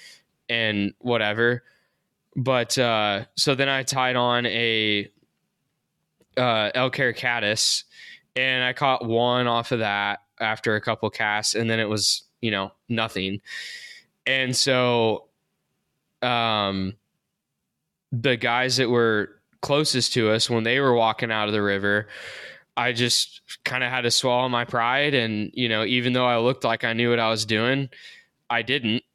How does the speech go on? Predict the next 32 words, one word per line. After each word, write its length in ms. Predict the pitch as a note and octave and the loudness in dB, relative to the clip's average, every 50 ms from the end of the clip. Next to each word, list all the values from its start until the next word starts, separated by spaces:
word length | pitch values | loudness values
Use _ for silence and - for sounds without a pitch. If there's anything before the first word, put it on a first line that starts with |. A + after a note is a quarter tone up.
| _ - | _ -6
and 680 | A#2+ A#2+ A#2+ A#2 A#2 A2+ A2 A2 G#2+ G#2+ G#2 G#2 A2 | -4 -2 0 0 0 0 0 0 0 -2 -2 -4 -2
just 180 | A#2+ A#2+ A#2 - | 0 -2 0 0
had 120 | B2+ B2 A#2 | -2 -2 -2
to 80 | A#2 | -2
swallow 280 | - - B2 A#2 A#2+ A#2 | 0 2 2 0 0 0
my 140 | A2+ G#2+ G#2+ | 0 -2 -2
pride 300 | - A#2+ A2 A2 A#2 A#2+ | -2 -2 0 0 0 -2
and 100 | A2+ A2 | -2 0
go, 140 | A2 G#2+ G#2+ | 0 0 0
"Hey, 300 | A2 B2 C#3 C#3+ C#3 A#2+ G#2+ | 0 0 0 0 0 0 -2
w-, 120 | F#2 E2 G#2 G#2 G2 | -2 -2 -2 -2 0
w-, 180 | G2+ A2 - B2 | 0 -2 0 0
you 40 | A#2+ | 0
know, 280 | A2+ G#2 G2+ G#2 - _ - | 0 0 -2 -4 -6 _ -4
y'all 180 | A2 B2 C#3+ | -2 0 2
are, 200 | C#3+ B2 A2+ A2 _ _ - | 2 2 0 -2 _ _ -6
you 120 | B2+ B2+ A#2 | -2 -2 0
know, 120 | G#2+ G2+ | 0 -2
killing 340 | - - B2 C3 D#3 D3+ B2 | -2 0 0 2 2 2 2
'em. 100 | G#2 G#2 | 2 2
What 140 | G#2+ A#2 B2 | 2 2 2
were 80 | B2 B2 | 2 2
you 140 | A#2+ A2+ | 2 2
catching 340 | - B2+ B2+ C#3 - - C#3+ A#2+ | 0 -2 -2 -2 0 0 0 2
'em 60 | G2+ | 2
on?" 280 | F#2+ F2+ F2+ F#2+ G2+ _ - - - - - - - - - _ _ _ _ - - | 0 -2 -4 -6 -8 _ -20 -20 -20 -20 -20 -20 -20 -20 -20 _ _ _ _ -6 -4
And, 720 | C#3 C3+ C3+ C3+ C3 B2+ B2 A#2+ A#2 A2+ A2+ G#2 F2+ - _ _ _ - _ _ _ _ _ _ _ _ _ _ _ - | -2 0 0 0 2 2 2 2 2 2 0 0 -2 -6 _ _ _ -20 _ _ _ _ _ _ _ _ _ _ _ -4
you 140 | C#3+ C#3+ C3+ | -2 -2 0
know, 160 | A#2 A2+ A#2+ | 0 0 0
and 120 | B2 C3+ C3 | 0 0 0
I 100 | C3 C3 | 0 0
said, 400 | - - D3+ C#3+ C3+ B2 - | 0 0 0 0 0 -2 -6